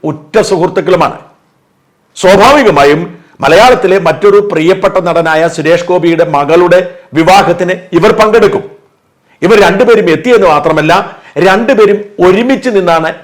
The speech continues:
ഈ ചടങ്ങുകൾ വീക്ഷിച്ചത്. ഈ ചടങ്ങിനെ രാഷ്ട്രീയവൽക്കരിക്കുക, വർഗീയവൽക്കരിക്കുക എന്ന് പറഞ്ഞാൽ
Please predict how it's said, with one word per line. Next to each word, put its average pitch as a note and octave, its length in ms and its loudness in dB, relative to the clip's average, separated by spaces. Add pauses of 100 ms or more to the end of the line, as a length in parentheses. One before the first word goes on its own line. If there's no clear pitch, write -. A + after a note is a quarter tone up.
ഈ D#3+ 60 -8
ചടങ്ങുകൾ D#3+ 680 -2
വീക്ഷിച്ചത്. - 760 -6
ഈ A#3 100 2
ചടങ്ങിനെ G3 540 2
രാഷ്ട്രീയവൽക്കരിക്കുക, D3+ 1120 -2 (400)
വർഗീയവൽക്കരിക്കുക D#3+ 1080 0
എന്ന് D3 160 -8
പറഞ്ഞാൽ C3+ 340 -4